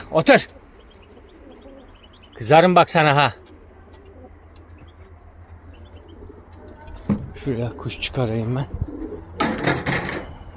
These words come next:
Hepsi makine gibi olmuşlar.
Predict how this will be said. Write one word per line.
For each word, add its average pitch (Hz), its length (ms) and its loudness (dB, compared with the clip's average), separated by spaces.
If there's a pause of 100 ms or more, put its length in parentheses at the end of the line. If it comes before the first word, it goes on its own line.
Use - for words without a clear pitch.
(1400)
Hepsi 147 460 0
makine 135 500 2
gibi 117 160 -2
olmuşlar. 139 460 -2